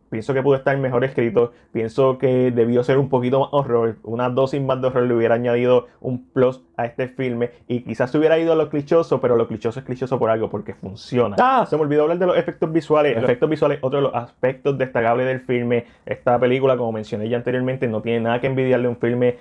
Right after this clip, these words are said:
Speaker 1: de Hollywood de gran presupuesto. La criatura se ve súper bien, eh, se nota que es C G I, pero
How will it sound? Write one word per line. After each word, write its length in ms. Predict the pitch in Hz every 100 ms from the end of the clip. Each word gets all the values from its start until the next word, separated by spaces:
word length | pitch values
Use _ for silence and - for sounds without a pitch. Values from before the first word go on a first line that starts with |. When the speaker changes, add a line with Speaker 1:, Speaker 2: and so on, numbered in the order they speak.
| _
Speaker 1:
de 160 | 120 120
Hollywood 420 | 127 120 117 120
de 120 | 110 104
gran 160 | 104
presupuesto. 520 | 107 113 127 117 113 117
La 120 | 101
criatura 380 | 98 92 101 104
se 140 | 113
ve 220 | 113 117 - _
súper 520 | - 139 131 131 131
bien, 380 | 120 123 120 120 -
eh, 220 | - 107
se 200 | 104 113
nota 200 | 107 117
que 60 | 135
es 80 | 147
C 80 | 175
G 180 | 175
I, 20 | 170
pero 380 | 135 117 113